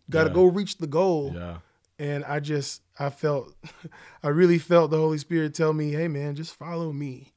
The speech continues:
Speaker 2: Yeah.
Speaker 1: You know, stop, stop trying to um, lead the way, lead me into your vision. It
Speaker 2: Mm.
Speaker 1: doesn't work that way.
Speaker 2: Mm.
Speaker 1: I've got plans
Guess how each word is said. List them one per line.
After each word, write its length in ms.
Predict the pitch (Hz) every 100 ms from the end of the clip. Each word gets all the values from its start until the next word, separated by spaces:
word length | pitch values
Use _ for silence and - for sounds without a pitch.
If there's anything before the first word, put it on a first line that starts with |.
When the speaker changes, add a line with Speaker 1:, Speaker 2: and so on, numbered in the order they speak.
| _
Speaker 2:
Yeah. 300 | - 85 85 85 _ -
Speaker 1:
You 100 | 135
know, 200 | 131 131
stop, 420 | - 156 165 160 _ _ _
stop 480 | - - 170 170 165
trying 380 | - 165 165 156
to 580 | - 156 147 147 139 143 _ _ _ _ _ _ -
um, 600 | 131 135 131 131 123 135 -
lead 420 | 143 160 175 151
the 80 | 151
way, 320 | 151 147 127
lead 300 | 147 170 151
me 300 | 156 165 160
into 240 | 143 -
your 200 | 139 147
vision. 480 | 135 131 120 123 139 - 175
It 140 | 151
Speaker 2:
Mm. 20 |
Speaker 1:
doesn't 320 | 147 135 131 131
work 200 | 147 147
that 180 | 127
way. 300 | 131 131 131 90
Speaker 2:
Mm. 100 | 85 80 - -
Speaker 1:
I've 180 | 147 143
got 260 | 135 120
plans 640 | - 147 143 131 123 -